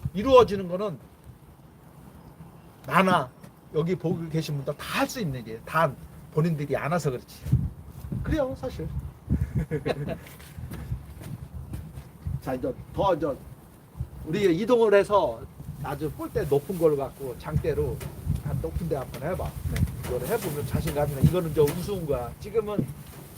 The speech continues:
Speaker 1: 하는 입장에서 이건 조금 힘들고 그래도 나 지금 이제 이동을 해서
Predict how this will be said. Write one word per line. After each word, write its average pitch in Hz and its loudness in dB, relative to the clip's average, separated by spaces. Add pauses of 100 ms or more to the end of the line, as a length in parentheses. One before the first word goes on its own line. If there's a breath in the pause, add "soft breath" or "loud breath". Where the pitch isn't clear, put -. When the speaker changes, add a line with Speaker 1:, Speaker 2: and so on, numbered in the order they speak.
(180)
Speaker 1:
하는 330 6
입장에서 269 10
이건 233 6
조금 247 -4
힘들고 262 -6
그래도 196 2
나 165 0
지금 190 -4
이제 160 4 (320)
이동을 233 6
해서 262 2